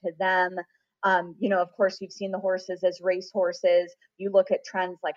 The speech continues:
how their sire is performing, and then you get the little hints, you know, with how their first weanlings sell, their first yearlings sell, especially if, you know, the yearling to two-year-old pinhookers are buying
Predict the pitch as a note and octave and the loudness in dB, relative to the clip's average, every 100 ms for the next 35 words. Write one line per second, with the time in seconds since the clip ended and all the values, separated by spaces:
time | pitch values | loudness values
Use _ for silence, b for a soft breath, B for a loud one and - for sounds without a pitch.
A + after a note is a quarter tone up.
0 | - F3+ F3 E3 - - G3 F#3 F#3 F#3 | -2 0 0 -2 -4 -4 2 4 4 2
1 | F3 - F3 - F3 F3 F3+ F3 F3 - | 0 -6 -12 -4 -2 -2 -2 -4 -6 -14
2 | b b G#3 A#3 B3 C4 B3 G#3 F#3 F#3 | b b 0 0 0 -2 0 2 2 0
3 | G#3+ G3 G3+ - F#3+ F#3 F#3 G3 F#3 F#3 | -2 -4 -6 -10 -6 -4 -2 -2 0 0
4 | F#3 F3+ - F3+ F#3 F#3 F3+ F3 - F3 | -2 -10 -10 -14 -12 -10 -12 -10 -4 0
5 | F3 F3 D#3+ - F3 - G3 F#3 F#3 F3+ | 0 -2 -4 -6 -10 -10 -6 0 2 2
6 | E3+ - - F#3 F3+ E3+ F3 B B G#3+ | -2 -14 0 2 4 2 -4 B B -6
7 | - A3+ - B3 G#3+ G#3 G3+ - - G#3 | 0 0 2 0 4 6 6 2 -8 -2
8 | F#3 F3+ F3+ G3+ F#3+ F3 E3 G#3 G3 F#3+ | -2 -4 -2 0 0 -6 -14 -8 -2 0
9 | D#3+ - - A#3 C4 G3 E3+ D#3 F#3+ F#3 | 0 -4 -8 -4 -2 -2 -2 -2 0 0
10 | F3+ F3 | 0 -2